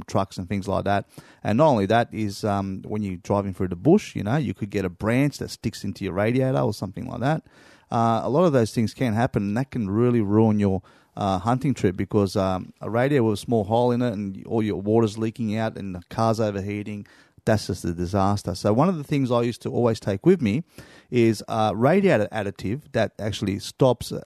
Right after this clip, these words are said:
um, a lot of those, uh, so plugs up a lot of those small holes that you might have in a radiator.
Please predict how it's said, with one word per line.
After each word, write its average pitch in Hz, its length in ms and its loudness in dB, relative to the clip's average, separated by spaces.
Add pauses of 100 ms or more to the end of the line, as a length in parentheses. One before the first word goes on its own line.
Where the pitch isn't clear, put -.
um, 101 380 -2
a 101 100 -6
lot 117 180 2
of 117 100 -2
those, 107 280 0
uh, 107 140 -4
so 110 140 -10
plugs 131 380 -2
up 120 160 0
a - 20 -4
lot 117 120 4
of 120 60 2
those 110 160 2
small 113 300 2
holes 107 320 0
that - 100 -6
you 101 100 -8
might 101 180 0
have 101 160 -2
in 101 60 -4
a 95 40 0
radiator. 104 360 0